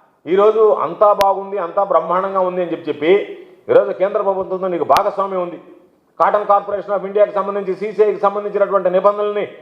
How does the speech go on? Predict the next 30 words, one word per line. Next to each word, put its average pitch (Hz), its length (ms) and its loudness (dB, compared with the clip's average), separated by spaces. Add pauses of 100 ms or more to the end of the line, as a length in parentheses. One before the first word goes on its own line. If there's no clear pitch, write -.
(160)
ఏదైనా 208 320 2
సరే 208 180 4
వాటిని 196 480 0 (920)
కాస్త 208 440 2 (120)
సడలింపించైనా 226 680 0
సరే 202 440 4 (680)
రైతులను 214 400 2
ఆదుకోవాల్సినటువంటి 190 680 0
బాధ్యత 185 400 -4
మీ 170 160 0
మీద 165 160 2
ఉంటే 160 580 2
ఈరోజు 135 200 0
దాని 131 180 0
గురించి 143 240 -6
మీరు 131 140 -4
పట్టించుకునేటువంటి 117 680 -4
పరిస్థితిలో - 480 -8
లేరు. 90 320 2 (600)
ఒక 147 140 4
పక్క 180 280 -2
రైతులు 202 420 0
పత్తికి 180 380 0
సంబంధించి 196 560 -4
ఎన్ని 208 240 -2
ఇబ్బందులు 214 360 2
పడుతున్నారనేటువంటి 190 760 0
పుంకాను 180 380 -2
పుంకాలకు 151 420 0
వస్తున్నాయి. 85 320 -10